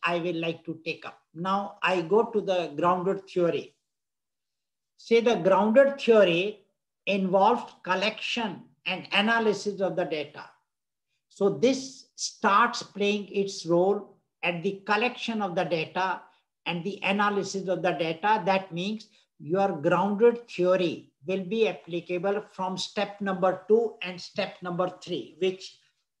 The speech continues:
I have given you. The first step has to be there, because without first, first step,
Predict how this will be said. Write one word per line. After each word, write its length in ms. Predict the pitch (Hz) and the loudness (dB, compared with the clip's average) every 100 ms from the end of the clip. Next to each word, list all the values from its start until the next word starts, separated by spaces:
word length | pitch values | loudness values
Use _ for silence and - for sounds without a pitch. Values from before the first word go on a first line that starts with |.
| - | -6
I 60 | 185 | -2
have 280 | 196 196 | 0 0
given 320 | 165 175 175 156 | 2 0 0 -4
you. 220 | 123 - _ _ _ _ - | -8 -14 _ _ _ _ -4
The 240 | 196 196 | -2 -2
first 340 | - 269 269 285 | 0 0 0 -6
step 340 | - 254 254 | -4 0 -2
has 240 | - 233 247 | -2 -4 -2
to 100 | 285 | -4
be 120 | 254 | -2
there, 300 | 247 147 92 - _ _ _ _ _ _ _ _ _ | -4 -4 -8 -14 _ _ _ _ _ _ _ _ _
because 340 | - 175 220 208 175 | -8 -2 -2 -2 -2
without 520 | 196 226 269 262 - | 0 2 2 0 -2
first, 420 | 240 240 233 180 - | -2 0 -4 -8 -12
first 400 | _ 247 240 - | _ 0 0 -2
step, 400 | 233 - 226 - | -8 -4 -4 -4